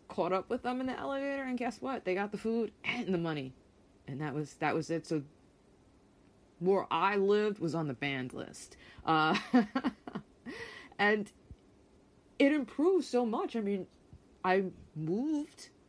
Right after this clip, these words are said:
but over the decades, I mean, it wasn't anything like when I was a young child. And now, now it's reverting back to that. There was graffiti all over the subways. It was, it was gritty, grimy. If you check out, like, those old school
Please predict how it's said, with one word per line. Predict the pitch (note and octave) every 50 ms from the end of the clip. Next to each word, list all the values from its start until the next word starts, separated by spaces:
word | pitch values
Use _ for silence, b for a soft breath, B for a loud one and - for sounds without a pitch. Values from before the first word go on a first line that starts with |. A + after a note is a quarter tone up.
| b b b b b b b b _ -
but | G#3 G3+ G3+ - -
over | D#3+ F#3+ G#3 G#3+ G#3 G3+ F#3+ F#3
the | E3 D#3+ D3
decades, | - - F#3+ A#3 C4 - C4+ A#3 G3+ E3+ D#3+ - - -
I | E3
mean, | D#3 F3 F3+ F3
it | F3+ -
wasn't | F3+ G3+ G3+ F#3+ G#3 G3 -
anything | G#3 G3+ G3+ F#3 F#3+ F3+ E3+ E3+
like | E3 D#3 D3 -
when | D#3 D3+ D3+
I | C#3 C#3+
was | C#3+ D3 D3
a | D3
young | C#3 C3+ C3+ C3+
child. | B2+ - D3 B2 A#2+ A#2 G1+ - - - - _ _ _ - D#3
And | D#3 D#3+ E3+
now, | E3+ E3 D#3 D#3+ E3+ F#3 F#3 F#3 F#3+ - - - E3
now | D#3+ D#3+ D#3 D3 D3 D3 D3 D3 -
it's | - D3 - -
reverting | D3 C#3 C3 C3+ C3+ C3+ C3 C3+ C#3
back | C3 C#3+ B2+ A#2+ A#2+ -
to | - - A2+
that. | A2 G#2+ G2 G#2+ -
There | F3 G3+
was | F#3+ D3 -
graffiti | - D3 - - - B3 A#3+ A3+ - -
all | - A#2+ A2+ G#2
over | G#2 - - -
the | - -
subways. | - - B2 C3 C3 C3 - - B2+ A2+ -
It | C#3 D#3
was, | C4 G3+ - B B B B B
it | B - -
was | C#4+ A3 E3 - - -
gritty, | - C#4 C#4+ C4+ C#4 C4+
grimy. | - B3 A#3 A3+ A3 F3+ A#3 B B B B B B
If | C4 B3 D4
you | D4+ D4
check | - - E4 C#4 C#4+ -
out, | - G#3 C#3+ C#3+ A#3+
like, | A#3 A3+ G#3+ -
those | G#3 G#3 F3+ D#3+ -
old | F3 F#3+ G#3 G#3+ G#3 G#3+ G3+
school | - - - A#3 A#3 A#3 A3+ G#3 F#3